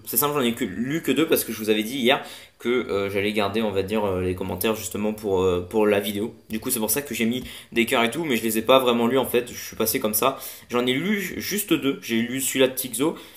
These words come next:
et, euh, un autre. Non, je sais plus c'était lequel, mais bref. Donc on va aller sur la vidéo du coup. Euh, après, chut. <laughs> Tais-toi, tais-toi, Heidi. Donc, euh, donc, on, c'est parti. Donc déjà, euh, merci, hein, euh, pour, euh, tous les commentaires. Logiquement, je crois qu'il y en a,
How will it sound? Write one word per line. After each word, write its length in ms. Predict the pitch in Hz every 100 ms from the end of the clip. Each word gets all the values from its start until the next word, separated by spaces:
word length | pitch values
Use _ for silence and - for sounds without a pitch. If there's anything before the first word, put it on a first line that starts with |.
| - _ -
et, 200 | 131 135
euh, 240 | 123 113 -
un 140 | 107
autre. 300 | 104 - - _ _ _ _ _ _ _ _ _ _ 104
Non, 80 |
je 100 | 104
sais 100 | -
plus 120 | 113 110
c'était 240 | 107 104
lequel, 200 | 104 120
mais 100 | 113
bref. 200 | 104 107
Donc 160 | 113 120
on 80 |
va 80 | 127
aller 100 | 143
sur 120 | 147
la 60 | 147
vidéo 200 | 127 143
du 120 | 123
coup. 260 | 113 139 151 - _ _ _ - 110
Euh, 80 | 107 - -
après, 480 | - - - 127 123 - - -
chut. 320 | - - - - -
<laughs> 480 | 143 - - - -
Tais-toi, 340 | 110 - - - -
tais-toi, 320 | - - - -
Heidi. 220 | - - _ - - - - -
Donc, 440 | 185 196 196 - - _ _ _ - - - -
euh, 220 | 131 135
donc, 160 | 139
on, 160 | 147 131
c'est 120 | -
parti. 280 | 135 - 135
Donc 160 | 139 110
déjà, 240 | 104 123
euh, 120 | 113
merci, 580 | 101 98 - - 165 269
hein, 160 | 120 135
euh, 160 | 110 104
pour, 300 | 104 110 104
euh, 60 |
tous 120 | 101 117
les 80 |
commentaires. 340 | 113 101 - 143
Logiquement, 360 | 113 113 131
je 60 | 143
crois 120 | 156
qu'il 80 | 131
y 40 |
en 40 | 104
a, 160 | 101